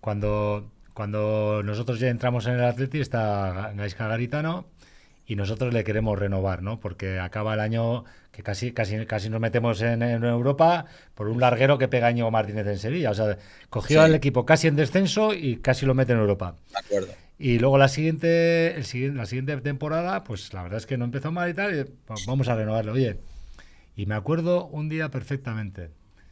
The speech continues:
Speaker 1: eh, una comida con gente del club, Gaizka y yo, y le, le ofrecemos la renovación y tal,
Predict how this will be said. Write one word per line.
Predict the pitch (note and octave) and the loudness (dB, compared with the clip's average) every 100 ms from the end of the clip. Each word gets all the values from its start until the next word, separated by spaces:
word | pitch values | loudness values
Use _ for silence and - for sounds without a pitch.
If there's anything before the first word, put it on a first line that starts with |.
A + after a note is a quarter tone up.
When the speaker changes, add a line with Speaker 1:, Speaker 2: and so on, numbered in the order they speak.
| - - _ _ - | -20 -20 _ _ -18
Speaker 1:
eh, | - G#2+ G#2 G#2 G#2 A2+ - - | -8 -6 -4 -4 -6 -8 -12 -6
una | C3+ C3 | -4 -2
comida | B2 D3+ F#3 F#3 E3 - | -2 -2 -2 -6 -10 -16
con | G2+ F#2+ | -14 -6
gente | B2+ B2 | -6 -4
del | A#2 A2+ | -4 -6
club, | A#2+ E3 F#3 F3+ _ _ _ - - _ _ _ _ - - | -6 -6 -8 -12 _ _ _ -20 -20 _ _ _ _ -20 -12
Gaizka | F#2 G#2+ B2 - A#2 | -8 -4 -4 -4 -6
y | A2+ | -4
yo, | D3+ - - _ _ _ _ _ _ _ | -6 -10 -18 _ _ _ _ _ _ _
y | G2+ G2 F#2+ F#2 F2+ | -6 -2 -2 -2 -2
le, | F#2 F#2 F#2+ | -4 -4 -4
le | F#2 | -6
ofrecemos | G2 F#2+ A#2+ A2+ G#2+ | -6 -6 -2 -2 0
la | G#2+ | -2
renovación | G#2+ G#2+ G#2+ E3+ F#3 D#3+ | -2 -2 -2 -2 -4 -4
y | |
tal, | C3+ F3 G3 F#3 | -2 -2 -2 -6